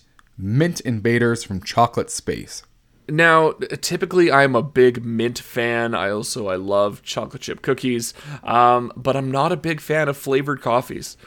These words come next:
Speaker 2: So while this is, like I said, it's, it's fine, I don't think it's personally for me. So I think I'm gonna give it three out of five extra fingers.
Speaker 1: And I love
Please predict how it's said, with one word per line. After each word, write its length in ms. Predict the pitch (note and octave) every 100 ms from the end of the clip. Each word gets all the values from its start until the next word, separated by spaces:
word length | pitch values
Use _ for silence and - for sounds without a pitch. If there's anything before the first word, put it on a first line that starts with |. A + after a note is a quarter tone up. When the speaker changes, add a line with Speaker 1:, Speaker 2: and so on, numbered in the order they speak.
| - - _
Speaker 2:
So 420 | - D3 C3+ C3+
while 340 | C3+ C3 C#3+ D3+
this 240 | D#3+ D3+
is, 300 | D3+ D3+ C3+
like 140 | C3
I 60 | C#3
said, 200 | C3+ C3
it's, 320 | - - -
it's 220 | - C#3+ -
fine, 680 | - A#2 C3 C#3 C#3+ C#3+ - -
I 140 | - B2+
don't 100 | D3+
think 140 | D3+
it's 100 | C#3+
personally 500 | - C#3+ C3+ C#3+ C#3
for 200 | C3+ C3+
me. 400 | B2 B2+ C#3 C#3+ - - -
So 180 | - B2
I 60 |
think 160 | B2 D3
I'm 100 | D3+
gonna 160 | D#3
give 240 | C#3 C3+ C3
it 160 | A#2+
three 480 | - - - C#3 E3+
out 120 | D#3+
of 60 | D3
five 440 | - B2+ A#2+ A#2 -
extra 380 | - A#2+ - A#2+
fingers. 580 | - A2 - - - - _ _ _ _ - - - - - _ -
Speaker 1:
And 140 | B2 -
I 500 | C3 D3 D#3 D#3+ D3+
love 540 | G#2+ A2 A#2 C#3 C#3